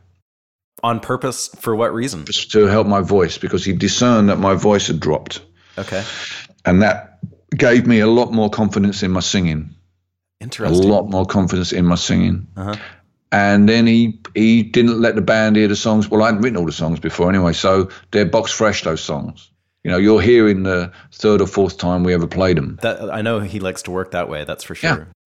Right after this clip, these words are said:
Speaker 1: Did he do it at the house?
Speaker 2: In the basement, yeah,
Speaker 1: Okay.
Speaker 2: of the, uh,
Speaker 1: The Garfield house?
Speaker 2: the Garfield house, indeed, yeah.
Speaker 1: Uh-huh.
Speaker 2: And it
Speaker 1: Um,
Speaker 2: was just great to be with him. I trusted him implicitly.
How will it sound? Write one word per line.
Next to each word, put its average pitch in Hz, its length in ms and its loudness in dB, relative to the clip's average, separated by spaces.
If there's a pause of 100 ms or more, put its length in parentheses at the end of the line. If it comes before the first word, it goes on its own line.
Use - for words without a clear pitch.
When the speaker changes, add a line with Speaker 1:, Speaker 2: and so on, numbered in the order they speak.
(520)
Speaker 1:
Did 117 120 -6
he 123 80 -2
do 117 180 0
it 117 60 0
at 113 100 -4
the 104 80 -4
house? 113 500 -6 (280)
Speaker 2:
In 101 100 2
the - 60 6
basement, 101 440 0
yeah, 92 280 -2 (100)
Speaker 1:
Okay. 98 240 -4
Speaker 2:
of 85 80 -8
the, 90 380 -2
uh, 85 240 -2 (100)
Speaker 1:
The 98 60 -10
Garfield 90 420 -6
house? 92 360 -10 (220)
Speaker 2:
the 101 60 -16
Garfield - 420 4
house, 90 260 0
indeed, 85 340 4
yeah. 82 140 4 (160)
Speaker 1:
Uh-huh. 92 240 -10 (600)
Speaker 2:
And 107 140 0
it - 20 2
Speaker 1:
Um, 95 60 2
Speaker 2:
was 104 100 2
just 131 220 0
great 127 260 0
to 120 100 2
be 131 240 4
with 123 220 4
him. 120 100 4
I 113 60 2
trusted 107 340 -2
him 101 80 2
implicitly. 101 640 0